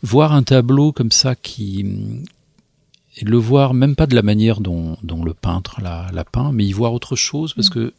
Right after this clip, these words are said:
Speaker 1: il y a un moment, on n'y voit vraiment plus rien, Arras a raison. Et quand on allume, euh, la lampe, le faisceau fait comme une espèce d'auréole minuscule qui va trouver, euh, son propre cheminement dans le tableau. Et j'ai pris quelques photos.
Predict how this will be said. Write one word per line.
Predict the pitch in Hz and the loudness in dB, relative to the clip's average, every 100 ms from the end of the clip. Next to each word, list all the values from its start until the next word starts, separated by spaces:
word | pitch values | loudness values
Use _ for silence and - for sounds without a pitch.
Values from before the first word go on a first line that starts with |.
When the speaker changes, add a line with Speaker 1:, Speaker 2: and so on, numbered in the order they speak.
| _ _ | _ _
Speaker 1:
il | 101 | -4
y | |
a | |
un | 101 | -2
moment, | 110 151 | 0 0
on | 139 | 0
n'y | 107 | -2
voit | 95 101 _ _ | -4 -10 _ _
vraiment | - 110 123 | -6 -4 -4
plus | - 113 | -8 -12
rien, | 95 92 127 110 | -10 -10 -10 -12
Arras | 78 104 - | -12 -10 -10
a | |
raison. | 87 90 98 139 - - - - _ _ _ _ - - | -8 -8 -6 -10 -14 -20 -20 -20 _ _ _ _ -10 -6
Et | |
quand | - 139 - | 0 -2 2
on | 123 | 4
allume, | 117 123 139 139 123 | 4 4 4 2 2
euh, | 101 98 95 98 104 113 123 123 - | 0 0 -2 -4 -6 -8 -8 -10 -8
la | 110 90 | -6 -2
lampe, | 104 147 156 | -2 -2 0
le | 127 | -2
faisceau | - 131 - 156 | 0 -2 0 -2
fait | 147 131 | -2 -4
comme | 123 113 | -2 -4
une | |
espèce | 117 - 139 | -4 -4 -2
d'auréole | 113 120 117 101 117 131 117 _ 131 | 0 0 0 -2 -2 -4 -8 _ -4
minuscule | 117 117 - - 135 160 - _ _ _ _ | 0 2 0 -2 -2 -4 -4 _ _ _ _
qui | - 110 | -14 -10
va | 110 110 | -8 -8
trouver, | - - 131 123 120 131 135 | -12 -14 -12 -10 -10 -8 -8
euh, | 127 107 | -8 -6
son | - - 110 | -6 -6 -6
propre | 95 - 135 - | -8 -10 -10 -8
cheminement | - 120 110 117 135 | -6 -4 -4 -2 -2
dans | 117 | -2
le | 107 | -2
tableau. | 117 104 131 160 | -4 -2 -2 -2
Et | |
j'ai | 107 113 | 0 -2
pris | - 190 | -4 -4
quelques | 151 131 | -4 -2
photos. | 139 - 123 - 123 | -4 -2 -2 0 -2